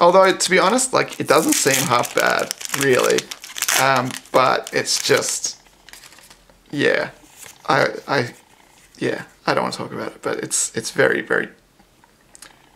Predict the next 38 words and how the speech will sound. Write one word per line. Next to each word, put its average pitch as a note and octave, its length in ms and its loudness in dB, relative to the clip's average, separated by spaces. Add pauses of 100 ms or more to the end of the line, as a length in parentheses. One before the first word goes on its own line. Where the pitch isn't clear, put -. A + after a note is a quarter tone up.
very, C#3+ 260 6
very C3 200 6
low B2 460 8
value, - 460 0
let's B1 220 0
say. - 360 2 (1160)
Um, C3 500 0 (1400)
all C3 160 4
right, A#2+ 460 0 (180)
let's D#3 180 2
hope G#3 140 4
that D#3+ 80 6
we C#3+ 80 6
can, B2+ 200 2
uh, C3 260 0
top - 280 -2
that - 280 0
a D2+ 60 -2
little - 220 -2
bit. - 400 0
It's, - 180 -4 (120)
at C#3+ 100 6
least G#3 180 4
we G3+ 80 4
got E3 140 6
a - 20 -2
G C#3 140 2
X C#3+ 260 0
early, - 240 2
that's - 220 0
good, - 400 -4
but, B2 380 -2
um, B2+ 300 -4 (720)
that C3+ 180 2
is C3 120 -2
not C#3+ 240 2
the C3+ 80 0
one. C#3 340 -2